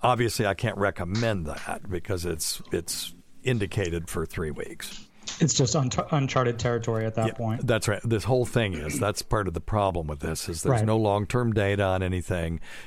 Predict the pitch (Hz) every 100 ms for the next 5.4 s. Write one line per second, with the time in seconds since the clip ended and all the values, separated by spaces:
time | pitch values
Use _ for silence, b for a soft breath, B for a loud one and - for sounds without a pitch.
0 | B 101 95 - 123 107 113 101 101 101
1 | 110 107 107 117 139 - 87 82 85 95
2 | 90 95 92 - 85 87 92 87 87 85
3 | 98 110 80 82 - - B B B B
4 | - 104 98 98 95 98 95 - 98 90
5 | 87 87 85